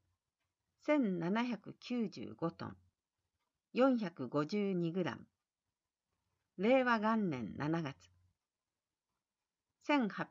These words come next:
百五十三トン、四百七十一グラム。比較すると、燃えるゴミの収集量が五十八トン増え、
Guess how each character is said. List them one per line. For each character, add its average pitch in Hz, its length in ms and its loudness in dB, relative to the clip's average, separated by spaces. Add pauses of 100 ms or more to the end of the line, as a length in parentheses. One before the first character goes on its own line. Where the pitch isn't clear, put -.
百 196 260 -2
五 165 160 0
十 240 260 0
三 226 300 -2
ト - 180 -12
ン、 - 120 -12 (800)
四 254 240 2
百 170 280 -8
七 175 320 0
十 175 240 -2
一 143 280 -8
グ 156 120 -4
ラ 131 140 -10
ム。 - 80 -20 (1200)
比 - 140 -20
較 247 200 0
す - 200 -10
る 196 160 -2
と、 185 300 -4 (360)
燃 208 220 2
え 262 40 4
る 247 120 0
ゴ 226 120 2
ミ 233 120 4
の 165 140 0
収 190 240 -4
集 196 260 -4
量 143 220 -2
が 117 180 -8
五 151 180 0
十 233 280 0
八 208 340 -8
ト 180 140 -2
ン 139 200 -4
増 151 100 -4
え、 123 140 -4